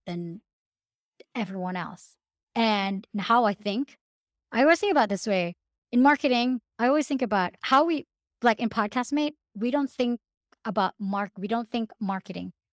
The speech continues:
We call it fascinate. Why? Because I wanna put the idea in my team that we're not marketing. Marketing is a nebulous <laughs> idea. Nobody knows what it means.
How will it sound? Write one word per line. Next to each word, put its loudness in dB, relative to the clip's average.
We -2
call 4
it -2
fascinate. -6
Why? 2
Because -6
I -4
wanna 0
put 2
the 0
idea 0
in -2
my -4
team -4
that -2
we're 0
not 2
marketing. -6
Marketing -2
is -6
a -4
nebulous -2
<laughs> -6
idea. -6
Nobody -2
knows -4
what -8
it -18
means. -14